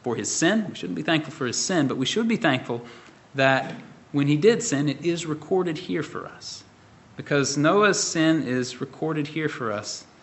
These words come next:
we're reminded of the sinfulness of man, even the sinfulness of the best of men.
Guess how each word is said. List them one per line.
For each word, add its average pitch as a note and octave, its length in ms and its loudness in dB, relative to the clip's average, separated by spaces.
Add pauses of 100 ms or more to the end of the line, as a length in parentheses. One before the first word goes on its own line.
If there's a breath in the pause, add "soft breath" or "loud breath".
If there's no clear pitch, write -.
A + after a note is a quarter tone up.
(500 loud breath)
we're A#2+ 120 -2
reminded C#3 420 6
of - 320 -2
the - 60 -18
sinfulness D3+ 480 0
of C#3 80 -4
man, B2+ 360 -2
even C#3+ 460 0
the - 80 -12
sinfulness E3+ 460 0
of C3 220 -2
the D3 60 -2
best F#3 440 0
of A#2+ 100 -4
men. F2+ 220 -10